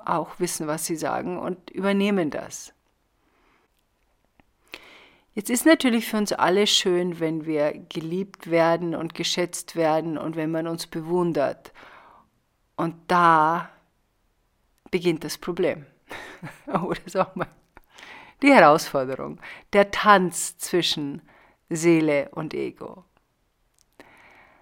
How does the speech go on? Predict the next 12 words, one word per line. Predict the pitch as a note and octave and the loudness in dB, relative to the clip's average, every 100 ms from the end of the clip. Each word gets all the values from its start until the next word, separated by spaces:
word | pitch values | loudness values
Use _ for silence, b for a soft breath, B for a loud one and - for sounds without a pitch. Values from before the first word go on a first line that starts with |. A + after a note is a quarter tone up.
| b b _ _ - | b b _ _ -6
Also | F#3 F3+ | -6 -4
Ego, | E3+ F3+ G3 F#3+ G#3 A#3 C#4 G#3+ - | -4 0 2 2 2 4 2 -2 -6
Schrägstrich | - E3 D3+ - - D#3 - - | -4 -4 -6 -6 -8 -8 -12 -12
Persönlichkeit, | F#3 D#3+ E3+ E3 E3 E3+ - D#3 D#3 - | -8 -4 -2 -2 -6 -8 -2 -2 -2 -4
Schrägstrich | - D#3 C#3+ - - C#3 - - - | -6 -6 -6 -8 -8 -10 -12 -20 -12
Ich | - E3+ - | -8 -6 -4
als | D3 - | -6 -6
Mensch, | D3+ D3+ G#3+ C4+ - - - _ _ _ _ _ _ _ _ _ _ _ _ _ _ _ _ _ - | -6 -4 -2 -2 -2 -4 -8 _ _ _ _ _ _ _ _ _ _ _ _ _ _ _ _ _ -2
erkennt | E3+ - A#3 B3 B3 | -2 0 0 0 0
sich | - G#3+ G#3 - | -2 -4 -4 -4
als | E3 E3+ - - | -2 -2 -2 -2
Einzelwesen | D#3+ F3 E3+ - E3 C#3+ C#3+ C#3 B2+ - - - E3+ | 0 2 0 -4 -4 -4 -4 -6 -6 -10 -16 -16 -18